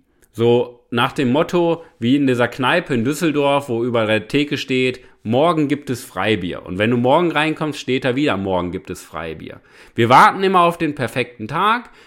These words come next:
wir warten immer auf den perfekten Moment, wo, keine Ahnung,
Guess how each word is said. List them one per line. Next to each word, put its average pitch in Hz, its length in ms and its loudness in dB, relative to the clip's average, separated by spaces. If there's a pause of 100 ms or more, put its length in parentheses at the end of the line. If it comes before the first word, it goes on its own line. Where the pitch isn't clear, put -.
(100)
wir 117 120 0
warten 147 280 4
immer 143 160 2
auf 135 160 -2
den 123 120 -4
perfekten 113 520 -4
Moment, 151 560 -2
wo, 139 320 2 (240)
keine 147 320 2
Ahnung, 135 500 2